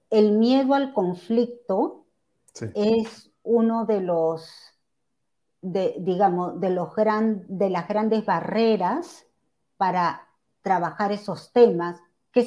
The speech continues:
Speaker 2: Claro.
Speaker 1: son los que más necesitan ser trabajados.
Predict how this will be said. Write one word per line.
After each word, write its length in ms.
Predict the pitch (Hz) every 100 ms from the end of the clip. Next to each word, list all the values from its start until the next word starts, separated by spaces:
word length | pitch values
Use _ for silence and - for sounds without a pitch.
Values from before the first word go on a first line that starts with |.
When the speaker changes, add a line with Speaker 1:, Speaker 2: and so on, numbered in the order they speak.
| -
Speaker 2:
Claro. 180 | - 285
Speaker 1:
son 160 | 294 294
los 180 | 262
que 140 | - 190
más 360 | 208 226 240 247
necesitan 640 | 247 240 185 208 - 226
ser 240 | - 214 -
trabajados. 760 | 208 185 285 294 160 - _